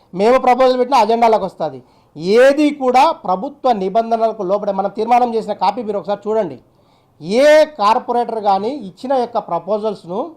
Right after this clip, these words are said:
దాన్ని కన్సిడర్ తీసుకొని ప్రభుత్వానికి రాస్తాం. ఆ సాధ్యాసాధ్యాలు ఏదైతే ఆ డిపార్ట్‌మెంట్ వాళ్ళు, ఆ ప్రభుత్వము ఆలోచించి అది ఎంతవరకు హేతబుల్ అని చెప్పి చేయడం జరుగుతుంది తప్ప, ఏదో మనం ఇక్కడ తీర్మానం చేసిన తర్వాత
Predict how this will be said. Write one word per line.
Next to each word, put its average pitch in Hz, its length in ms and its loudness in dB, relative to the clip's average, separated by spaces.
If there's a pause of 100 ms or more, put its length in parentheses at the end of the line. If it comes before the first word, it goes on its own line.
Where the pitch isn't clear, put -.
(440)
దాన్ని 180 460 0
కన్సిడర్ 262 520 -2
తీసుకొని 285 320 -6
ప్రభుత్వానికి 330 580 0
రాస్తాం. 180 420 0 (600)
ఆ 202 140 -2
సాధ్యాసాధ్యాలు 285 880 0
ఏదైతే 254 380 0
ఆ 226 220 0
డిపార్ట్‌మెంట్ 247 580 -2
వాళ్ళు, 208 220 -2
ఆ 262 80 2
ప్రభుత్వము 254 680 -6 (320)
ఆలోచించి 269 720 2
అది 247 240 0
ఎంతవరకు 269 440 -4
హేతబుల్ 240 320 -6
అని 214 100 -16
చెప్పి 240 160 -12 (200)
చేయడం 247 320 0
జరుగుతుంది 208 220 -4
తప్ప, 190 140 -4 (460)
ఏదో 262 120 6 (100)
మనం 247 140 2
ఇక్కడ 220 200 -2
తీర్మానం 247 360 2
చేసిన 220 320 -6
తర్వాత 214 280 2